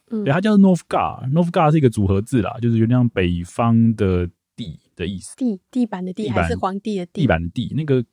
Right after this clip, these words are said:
Speaker 2: god 什么 Ashgard 什么什么的，就是它是一个北欧的字吧，就是指着一块地这样，那种感觉。
Speaker 1: 领土吗？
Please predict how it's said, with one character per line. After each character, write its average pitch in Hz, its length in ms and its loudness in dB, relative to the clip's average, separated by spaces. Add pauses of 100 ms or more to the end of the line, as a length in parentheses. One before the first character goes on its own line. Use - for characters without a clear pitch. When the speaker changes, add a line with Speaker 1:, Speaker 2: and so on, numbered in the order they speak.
Speaker 2:
god 98 400 0
什 92 60 -4
么 95 220 -2
Ashgard 110 600 -2
什 90 80 -10
么 90 140 -2
什 87 80 -2
么 87 120 0
的， 87 220 -2
就 113 140 -6
是 120 120 -2
它 113 140 -2
是 120 120 -2
一 104 100 -2
个 95 340 -2 (100)
北 92 140 -2
欧 101 100 2
的 107 80 0
字 104 180 -6
吧， 85 200 -4 (220)
就 107 120 -6
是 104 160 -2
指 90 200 -10
着 85 160 -6
一 87 80 -6
块 92 240 -4 (200)
地 92 220 -12
这 98 80 -6
样， 113 160 -10 (540)
那 104 80 -6
种 226 100 0
感 - 0 -
觉。 220 60 -2
Speaker 1:
领 247 80 -4
土 240 240 -6
吗？ 202 340 -14